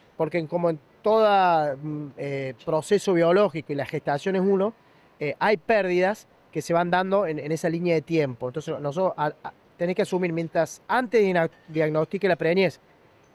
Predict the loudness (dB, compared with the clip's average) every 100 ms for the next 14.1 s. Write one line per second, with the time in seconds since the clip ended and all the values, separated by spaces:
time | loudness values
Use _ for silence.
0 | _ -8 -6 -4 -6 -4 -2 -2 -2 -4
1 | -2 0 -2 0 2 2 2 -2 -10 -8
2 | -4 -4 -2 -4 -4 -8 -10 -8 -8 -10
3 | -12 -8 -8 -6 -4 -2 -2 -2 -6 -6
4 | _ _ _ -6 -4 -4 -6 -6 -4 -2
5 | -2 -4 0 0 0 0 0 -2 _ 0
6 | 0 -4 -10 -14 -16 -10 -8 -4 -2 -2
7 | -6 -2 2 2 0 -2 -2 0 2 4
8 | 2 2 0 -4 _ _ _ _ -6 0
9 | 2 2 4 2 2 0 0 0 -2 -2
10 | -2 -2 0 0 0 0 2 2 2 2
11 | -2 0 -2 -2 -4 0 0 2 2 0
12 | 0 0 0 2 0 -2 -6 -4 -6 -8
13 | _ _ _ -8 -6 -2 -2 0 0 0